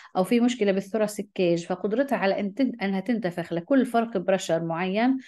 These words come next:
مش موجودة. شو اللي بيصير؟ إنه حتى لو أعطيت فرق برشر حتى أحاول أدخل، أدخل يعني هذا الهواء، ما راح تقدر تنتفخ بالشكل الصحيح لأنها فقدت الإلاستيسيتي الموجودة عندها،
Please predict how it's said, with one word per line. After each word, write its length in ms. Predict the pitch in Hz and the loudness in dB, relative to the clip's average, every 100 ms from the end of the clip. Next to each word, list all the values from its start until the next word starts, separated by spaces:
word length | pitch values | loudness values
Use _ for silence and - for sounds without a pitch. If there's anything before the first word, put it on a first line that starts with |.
| - - _ | -16 -20 _
مش 220 | 226 262 247 | 0 0 0
موجودة. 460 | 220 180 151 147 | -2 -2 -4 -6
شو 160 | 151 262 | -4 0
اللي 120 | 254 | 0
بيصير؟ 480 | 226 233 202 196 - | -2 -2 0 0 -2
إنه 160 | 185 | -4
حتى 260 | 185 277 269 | -4 -2 2
لو 140 | 226 | 2
أعطيت 300 | 180 190 220 | 2 0 -4
فرق 260 | 220 214 - | -2 -6 -4
برشر 360 | 185 196 190 175 | -2 -2 0 -2
حتى 280 | 202 202 | -4 -4
أحاول 480 | 170 185 226 214 185 | -6 -4 2 4 4
أدخل، 480 | 175 180 - 240 269 - - - - | 2 -4 0 2 0 -6 -20 -12 -4
أدخل 360 | 220 220 196 | -2 0 0
يعني 220 | 175 160 180 | 0 0 0
هذا 260 | 202 180 | 0 2
الهواء، 420 | 170 180 185 247 262 - _ _ | 2 2 4 2 0 -12 _ _
ما 120 | 220 269 | 2 2
راح 140 | 269 | 2
تقدر 240 | 226 208 | 0 -2
تنتفخ 400 | 208 220 202 196 | -2 -6 -8 -8
بالشكل 360 | - - 220 - | -6 -4 -2 0
الصحيح 480 | 190 180 180 247 240 | 0 -2 2 2 2
لأنها 380 | 202 208 202 196 | 2 2 0 -2
فقدت 400 | 269 220 220 214 | -2 -2 -2 -2
الإلاستيسيتي 680 | 180 196 190 226 226 - | 0 0 0 -6 -8 -6
الموجودة 460 | 196 190 185 208 175 | 0 2 2 2 2
عندها، 420 | 170 185 175 170 | 2 -2 -2 -4